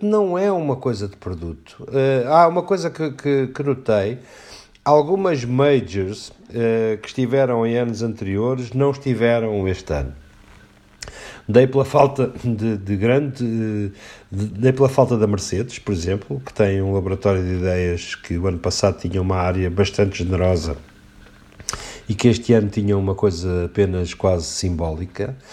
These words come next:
Eh, vi, eh, espaços grandes,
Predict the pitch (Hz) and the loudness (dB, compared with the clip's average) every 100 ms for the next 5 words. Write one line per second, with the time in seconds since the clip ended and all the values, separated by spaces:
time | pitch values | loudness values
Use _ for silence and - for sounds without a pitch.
0 | - - - 127 131 131 127 123 - 120 | -20 -20 -6 2 6 6 6 2 -2 -6
1 | 113 127 185 185 165 127 - - _ - | -4 -2 0 0 -2 -4 -8 -20 _ -4
2 | 143 139 135 131 - - 160 147 - - | 2 4 4 0 -4 0 2 2 -2 -10
3 | 107 131 156 151 131 107 104 92 - | 0 4 4 4 2 -2 -4 -4 -10